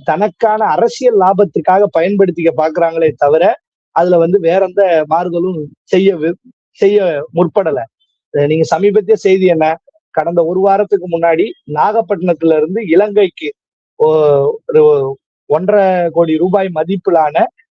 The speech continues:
அஹ், போதைப் பொருட்களை கடத்த முயன்ற இந்து முன்னணியினுடைய நாகப்பட்டினம் மாவட்ட தலைவரை கைது செய்றாங்க காவல்துறை. நீங்க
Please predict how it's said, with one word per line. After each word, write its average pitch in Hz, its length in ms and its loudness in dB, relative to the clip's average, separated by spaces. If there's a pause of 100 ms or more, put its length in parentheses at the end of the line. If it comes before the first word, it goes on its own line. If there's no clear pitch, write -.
(100)
அஹ், 147 160 0
போதைப் 208 420 2
பொருட்களை 175 480 -2
கடத்த 185 420 -2
முயன்ற 160 480 -2 (280)
இந்து 214 360 0
முன்னணியினுடைய 202 640 0
நாகப்பட்டினம் 175 560 0
மாவட்ட 160 460 0
தலைவரை 160 440 -2
கைது 165 260 0 (140)
செய்றாங்க 139 320 0
காவல்துறை. 143 540 -4 (760)
நீங்க 151 260 0